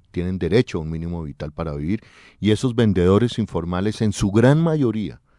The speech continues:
están buscando ese derecho mínimo vital para vivir, que está por el orden de menos de el salario mínimo, es decir, para vivir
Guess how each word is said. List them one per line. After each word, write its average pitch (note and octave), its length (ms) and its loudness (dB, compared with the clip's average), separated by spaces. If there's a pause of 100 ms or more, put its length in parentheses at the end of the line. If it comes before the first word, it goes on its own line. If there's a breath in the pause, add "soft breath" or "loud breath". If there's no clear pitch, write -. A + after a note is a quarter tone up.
(100)
están E2+ 320 -10
buscando F#2 540 -2
ese F#2+ 240 -4
derecho F2 480 -6
mínimo G#2 500 0
vital F2 420 -6
para C#2+ 240 -12
vivir, C#2+ 280 -12 (360 soft breath)
que - 80 -10
está E2 260 -6
por F2+ 180 -2
el E2 120 -2
orden D#2+ 360 -4
de D2 100 -8
menos F2+ 480 -8 (520 soft breath)
de F#2 360 -6 (120)
el D2+ 140 -12
salario C#2 440 -10
mínimo, C#2+ 420 -12 (200)
es D2+ 140 -18
decir, F2+ 260 -6
para E2 280 -2
vivir D#2 360 -8